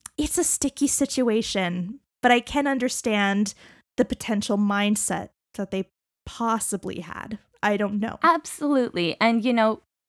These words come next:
Speaker 2: again, I think I mentioned this earlier. We have one side of the story because Barlow and Bear have not released an official sh-, statement, which, I'm not gonna lie, kinda doesn't look great on that, on their part.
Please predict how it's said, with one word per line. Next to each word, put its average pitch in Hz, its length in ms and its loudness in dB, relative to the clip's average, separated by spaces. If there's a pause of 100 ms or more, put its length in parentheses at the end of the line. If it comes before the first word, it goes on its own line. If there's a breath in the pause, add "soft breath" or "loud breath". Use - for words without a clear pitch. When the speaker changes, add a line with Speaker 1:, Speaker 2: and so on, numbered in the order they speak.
(120)
Speaker 2:
again, 247 340 4
I 220 80 2
think 226 160 0
I 220 40 4
mentioned 202 380 -2
this 202 220 -8
earlier. 208 340 2
We 302 120 6
have 440 140 6
one 320 220 6
side 277 240 0
of 254 80 -4
the 262 100 -2
story 190 440 4
because 214 280 -4
Barlow 233 340 4
and 247 140 4
Bear 208 180 4
have 202 180 -2
not 208 340 4 (120)
released 196 560 0
an 247 80 0
official 262 380 -2
sh-, 247 80 -10
statement, 320 600 -2 (680 loud breath)
which, 233 540 2 (480)
I'm 226 160 4
not 220 180 4
gonna 202 220 0
lie, 190 440 4
kinda 208 260 -2
doesn't 202 300 -4
look 185 220 -4
great 254 400 0
on 269 140 0
that, 269 180 0 (200)
on 247 180 4
their 226 160 6
part. 381 320 4